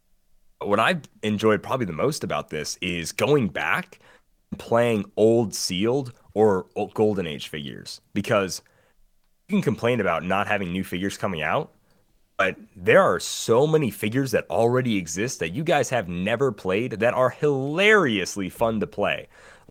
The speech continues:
Like, if you can find some discounted HeroClix, spoiler alert, there was a lot of discounted HeroClix recently, not gonna say by who, but you coulda got a lot for crazy dummy cheap.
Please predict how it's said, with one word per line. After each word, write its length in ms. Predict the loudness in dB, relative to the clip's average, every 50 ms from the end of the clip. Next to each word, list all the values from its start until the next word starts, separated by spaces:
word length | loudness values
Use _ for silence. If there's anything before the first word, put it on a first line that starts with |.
| _ -12
Like, 120 | -12 -12 -14 -20 _ _ _ _ _ _ _ _ _ _
if 80 | -2 -2
you 60 | 0
can 160 | 0 0 -2
find 320 | 0 0 0 0 -2 -4 -6
some 120 | -6 -6
discounted 520 | -4 -4 -4 -4 -2 -2 0 -2 -2 -2 0
HeroClix, 480 | 2 2 2 2 2 2 0 0 0 -6 -12 -14
spoiler 340 | -10 0 2 4 4 6 6
alert, 300 | 4 4 4 2 0 -4 -14 _
there 180 | -4 -2 0 2
was 240 | 4 4 2 2 2
a 60 | 4
lot 240 | 4 6 4 4 2
of 60 | 0
discounted 420 | -2 -6 -2 -2 -2 0 0 -2
HeroClix 420 | -4 -2 -4 -4 -4 -6 -10 -6 -4
recently, 420 | -4 -2 -2 -4 -4 -4 -4 -4
not 260 | -2 -2 -2 -2 -2
gonna 120 | -4 -4 -4
say 180 | -4 -4 -2
by 180 | 0 0 2 2
who, 200 | 2 0 0 -4 -8 -16 -20 -20 _ -6
but 80 | -6
you 80 | -6 -6
coulda 240 | -2 0 0 0 2
got 180 | 2 2 2
a 40 | 4
lot 280 | 4 2 0 0 -2 -6
for 140 | -10 -10 -8
crazy 320 | -6 -6 -6 -6 -6 -4
dummy 240 | -4 -2 -2 -2 -4
cheap. 380 | -6 -4 -4 -4 -4 -6 -10